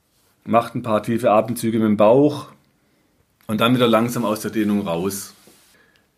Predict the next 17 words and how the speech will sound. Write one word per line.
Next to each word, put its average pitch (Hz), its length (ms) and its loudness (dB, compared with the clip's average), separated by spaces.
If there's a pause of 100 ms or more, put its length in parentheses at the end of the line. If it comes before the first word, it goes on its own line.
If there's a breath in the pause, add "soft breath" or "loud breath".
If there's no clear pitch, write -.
(640)
Ein 120 120 -2
schönes, 247 720 0 (240)
wenn 120 160 2
ihr 123 120 4
auf 117 80 -2
dem 131 80 -6
Stuhl 180 280 0
sitzt, - 580 -4 (400 loud breath)
ein, 113 180 -2 (140)
eine 127 120 -4
schöne 170 260 0
Möglichkeit 160 540 0
für 117 140 -4
die 120 120 -2
Oberschenkelmuskeln 135 1040 -6
innen. 151 420 2 (1400 soft breath)
Bei 127 220 0